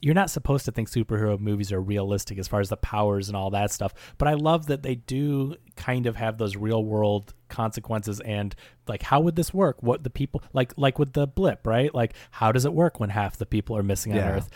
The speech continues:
Speaker 1: How does it work after a big fight and there's cities destroyed? Like, I, it's really interesting
Speaker 2: you
Speaker 1: to
Speaker 2: know,
Speaker 1: see those.
Speaker 2: when we talk about, like, you know, a mo-, uh, you know, these, these superhero movies or monster movies that are quote unquote grounded in reality, and, you know, like, of course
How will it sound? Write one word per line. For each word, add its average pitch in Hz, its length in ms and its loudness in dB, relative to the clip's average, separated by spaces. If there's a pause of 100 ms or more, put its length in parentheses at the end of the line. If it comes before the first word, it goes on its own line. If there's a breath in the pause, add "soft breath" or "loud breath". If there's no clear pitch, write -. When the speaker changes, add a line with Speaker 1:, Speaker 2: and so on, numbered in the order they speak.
(140 loud breath)
Speaker 1:
How 107 160 4
does 117 120 2
it 127 80 2
work 147 280 4
after 113 260 4
a 104 60 4
big 104 200 2
fight 107 360 4
and 107 120 -2
there's 101 320 -2
cities 104 440 -2
destroyed? 104 420 2
Like, 156 160 -2
I, 180 120 -2
it's 175 360 0
really 185 200 2
interesting 143 440 4
Speaker 2:
you 170 60 0
Speaker 1:
to 170 80 8
Speaker 2:
know, 170 40 8
Speaker 1:
see 127 240 0
those. 104 460 -4 (120)
Speaker 2:
when 170 160 8
we 160 100 6
talk 175 240 6
about, 127 320 6
like, 101 380 4
you 113 120 0
know, 95 180 2
a 107 120 0
mo-, 113 240 6 (120)
uh, 101 120 -8
you 110 160 -2
know, 107 60 4
these, 98 200 0
these 107 300 -2
superhero 110 580 0
movies 98 420 2
or 95 60 0
monster 92 380 -2
movies 92 300 0
that 92 120 0
are 92 80 0
quote 107 220 0
unquote 95 320 -2
grounded 101 400 2
in 92 120 2
reality, 87 680 0 (360 soft breath)
and, 110 240 0
you 117 120 2
know, 101 160 4
like, 101 160 0 (200)
of 156 160 0
course 202 480 4